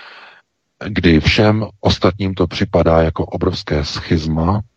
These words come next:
to znamená někdo, kdo je nepřítelem, od něho si bereme příklady. To je to schizma, které je naprosto normální pro ně v tomhletom pojetí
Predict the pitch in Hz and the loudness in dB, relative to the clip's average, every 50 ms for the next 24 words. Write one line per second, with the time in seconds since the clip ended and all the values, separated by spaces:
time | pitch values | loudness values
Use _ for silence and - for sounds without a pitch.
0 | _ - 90 85 78 80 82 80 78 78 76 76 78 76 78 78 78 80 87 - | _ 0 0 0 0 0 0 0 0 0 0 -2 -2 -2 -2 -2 -2 -2 -4 -2
1 | 98 87 85 80 82 82 85 82 80 82 82 80 82 82 78 78 80 80 - - | -2 0 0 0 2 4 4 2 2 0 0 0 0 0 0 0 -2 -2 -2 -4
2 | - - 98 92 95 - 87 82 80 80 78 78 80 85 92 - - 87 82 76 | -6 -6 -6 -8 -4 -2 0 2 2 4 2 2 0 -2 -4 -4 -2 -2 -2 -2
3 | 85 92 85 82 92 92 - - 92 82 80 80 82 82 82 85 85 - - - | -4 -6 -6 -4 -4 -6 -6 -6 -6 -2 -2 -2 -2 -2 -2 -4 -6 -6 -8 -10
4 | 82 76 - 82 76 73 - 73 69 - - _ _ _ _ _ _ _ _ _ | -10 -8 -4 -2 -2 -2 -2 -4 -6 -12 -16 _ _ _ _ _ _ _ _ _
5 | _ _ _ - - 90 87 95 87 - - - - 101 95 85 85 82 78 76 | _ _ _ -8 -6 -2 0 0 0 0 -2 -4 0 0 0 0 0 -4 -2 -2
6 | 76 78 98 - _ _ _ _ _ _ _ _ _ _ _ _ - - 90 90 | -4 -4 -6 -12 _ _ _ _ _ _ _ _ _ _ _ _ -4 -2 -2 0
7 | 92 95 92 98 101 101 - 120 117 107 - - 117 107 107 107 113 110 110 110 | 0 0 0 0 -2 -2 -2 -2 -6 -6 -6 -6 -4 0 0 0 0 0 0 -2
8 | 107 107 107 95 87 85 - - 90 90 90 87 80 - - _ _ _ _ _ | -2 -2 -4 -6 -8 -8 -4 -2 -2 -2 -2 -2 -4 -6 -8 _ _ _ _ _
9 | _ _ _ _ _ _ - - 107 90 87 90 87 - 98 90 87 - - 87 | _ _ _ _ _ _ -4 -2 -2 0 2 0 0 0 -2 -4 -2 0 2 4
10 | 87 90 92 92 - - - - - | 4 4 2 0 -4 -10 -18 -18 -18